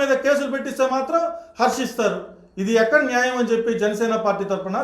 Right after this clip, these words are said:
సూటిగా ప్రశ్నిస్తున్నాం. ఇంకా ప్రధానంగా కరెంటు బిల్లుల సమస్యలు ఇంకా చాలా ఉన్నాయి, వాటి మీద కూడా జనసేన పార్టీ తరఫున మా యొక్క అధ్యక్షులు గారి దగ్గర నుంచి సూచనలు వస్తున్నాయి.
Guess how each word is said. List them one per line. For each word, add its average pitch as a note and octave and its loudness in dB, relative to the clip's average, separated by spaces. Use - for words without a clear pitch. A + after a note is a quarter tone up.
సూటిగా G3+ -2
ప్రశ్నిస్తున్నాం. E3 -10
ఇంకా B3+ 4
ప్రధానంగా C4 2
కరెంటు A#3+ 2
బిల్లుల A#3+ 0
సమస్యలు A#3+ 0
ఇంకా C4 -2
చాలా A#3+ 4
ఉన్నాయి, A#3 0
వాటి G#3+ 2
మీద A#3 0
కూడా A#3 6
జనసేన A#3 -2
పార్టీ A3 -2
తరఫున G#3+ -6
మా F#3 2
యొక్క G3 -2
అధ్యక్షులు A#3+ 2
గారి A3+ 2
దగ్గర A3 -2
నుంచి G#3+ -6
సూచనలు A3+ -2
వస్తున్నాయి. A#3+ -2